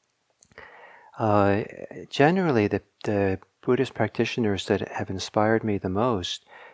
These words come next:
are the ones that really have allowed themselves to interact with others and really a part of being in community or, uh, in some kind of way in which we really kind of know each other well or deeply or something,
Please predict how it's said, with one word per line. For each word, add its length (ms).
are 120
the 120
ones 320
that 180
really 220
have 100
allowed 360
themselves 600
to 340
interact 720
with 180
others 500
and 260
really 220
a 60
part 280
of 100
being 180
in 100
community 600
or, 160
uh, 40
in 240
some 180
kind 260
of 100
way 300
in 120
which 240
we 160
really 340
kind 220
of 100
know 220
each 200
other 240
well 440
or 220
deeply 600
or 200
something, 520